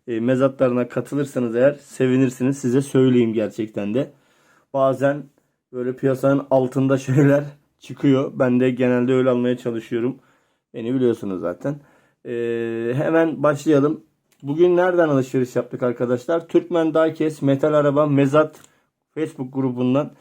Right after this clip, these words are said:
mezatından yaptığımız modelleri açacağız beraber. İki, dört,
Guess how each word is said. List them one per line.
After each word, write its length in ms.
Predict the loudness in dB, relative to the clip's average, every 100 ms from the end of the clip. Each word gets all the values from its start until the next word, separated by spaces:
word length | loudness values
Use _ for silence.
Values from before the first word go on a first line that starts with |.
| _ -20 -4
mezatından 720 | 0 2 2 2 4 4 0 0
yaptığımız 600 | 0 0 -2 -2 -2 0
modelleri 720 | 0 2 2 2 0 -2 -6 _ _ _ _ -6
açacağız 480 | -6 -2 0 2 4
beraber. 480 | 4 4 2 0 -2
İki, 280 | -4 0
dört, 280 | 4 4 2